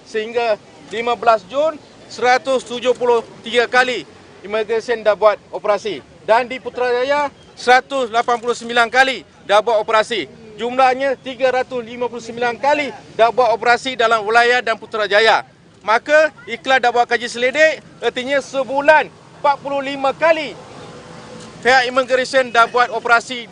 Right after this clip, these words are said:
di wilayah, uh, di, di Kuala Lumpur dan Putrajaya. Dan kita nampak masih benda ni wujud lagi. Sebab tu Ikhlas hari ni kita nak cadangkan kepada Yang Amat Berhormat P M,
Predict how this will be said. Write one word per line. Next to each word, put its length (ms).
di 160
wilayah, 240
uh, 160
di, 480
di 160
Kuala 240
Lumpur 240
dan 160
Putrajaya. 640
Dan 180
kita 220
nampak 400
masih 480
benda 240
ni 160
wujud 240
lagi. 400
Sebab 240
tu 160
Ikhlas 460
hari 160
ni 160
kita 240
nak 160
cadangkan 420
kepada 300
Yang 260
Amat 140
Berhormat 320
P 160
M, 240